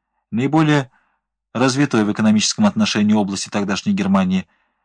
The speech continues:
носили буржуазный характер и находились в резком противоречии с системой, существовавшей в старопрусских областях.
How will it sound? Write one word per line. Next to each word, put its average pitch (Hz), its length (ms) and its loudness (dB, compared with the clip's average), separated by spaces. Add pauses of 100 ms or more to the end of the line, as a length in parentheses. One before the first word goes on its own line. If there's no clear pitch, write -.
носили 175 320 -2
буржуазный 170 520 0
характер - 560 -8 (400)
и 127 100 -6
находились 135 540 0
в 117 60 -4
резком 131 360 -2
противоречии 123 640 -2
с - 80 -4
системой, 165 640 0 (260)
существовавшей 123 760 -2
в - 40 -6
старопрусских 101 680 -4
областях. 76 600 -14